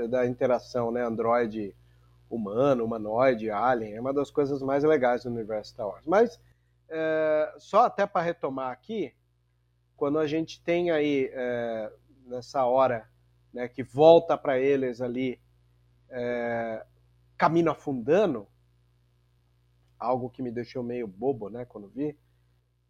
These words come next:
que é a hora que começa, né, os planos de, de deixar a gente com a sensação ampulheta lá. É, ela afundando, e, e eles tentando fugir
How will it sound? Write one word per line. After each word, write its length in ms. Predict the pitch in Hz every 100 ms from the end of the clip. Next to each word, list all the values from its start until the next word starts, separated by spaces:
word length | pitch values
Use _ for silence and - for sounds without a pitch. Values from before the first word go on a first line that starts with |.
| _
que 160 | 139 151
é 20 |
a 80 | 160
hora 160 | 220
que 120 | 226
começa, 500 | - 311 262 226 -
né, 200 | 165 180 143
os 180 | 123 -
planos 500 | - 139 143 175 170
de, 460 | 160 190 202 202 180
de 360 | 185 190 180
deixar 320 | 165 170 170
a 60 | 170
gente 260 | 151 170 -
com 80 |
a 40 | 175
sensação 480 | - 170 175 185 180
ampulheta 480 | 180 202 160 156 190
lá. 240 | 151 117 - _ _ _ _ _ _ -
É, 680 | 110 113 110 107 107 104 -
ela 200 | 120 139
afundando, 920 | - 214 208 180 185 185 180 175 175 _ _ _ _ _ _ _ _ _ _
e, 880 | 143 143 143 139 139 139 135 135 131
e 140 | 160 151
eles 220 | 151 156
tentando 440 | 175 165 170 156
fugir 580 | 143 143 127 175 214 -